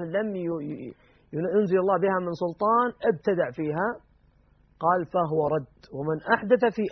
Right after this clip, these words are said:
أمرنا هذا، أي في الدين، ما ليس منه فهو رد. يعني لا يفكر إن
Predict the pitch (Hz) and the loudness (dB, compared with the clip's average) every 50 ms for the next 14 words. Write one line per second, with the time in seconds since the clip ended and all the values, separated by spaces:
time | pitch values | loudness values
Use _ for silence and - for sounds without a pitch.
0 | 196 220 214 196 190 180 175 170 160 165 175 165 151 143 147 131 151 165 151 - | 0 2 4 4 4 4 4 2 2 2 0 0 0 -2 -2 -2 -2 -4 -4 -6
1 | 160 139 139 143 208 208 180 165 156 151 151 - _ _ _ _ _ _ _ _ | -8 -8 -4 -2 0 2 2 0 0 -4 -8 -10 _ _ _ _ _ _ _ _
2 | _ _ _ _ _ - 185 220 226 233 240 247 247 208 - 208 214 226 226 240 | _ _ _ _ _ -2 2 2 4 4 4 4 2 2 -2 0 0 0 0 0
3 | 233 196 240 214 208 220 214 196 170 - _ _ _ _ _ _ _ _ _ - | 0 2 2 2 2 2 2 0 -2 -6 _ _ _ _ _ _ _ _ _ -4
4 | 185 170 190 220 233 262 254 233 - 254 233 _ _ - 226 190 175 - _ _ | -4 -2 0 2 2 4 4 4 4 2 0 _ _ 0 0 0 0 -10 _ _
5 | _ _ _ _ _ _ _ - 202 220 | _ _ _ _ _ _ _ -8 -6 -6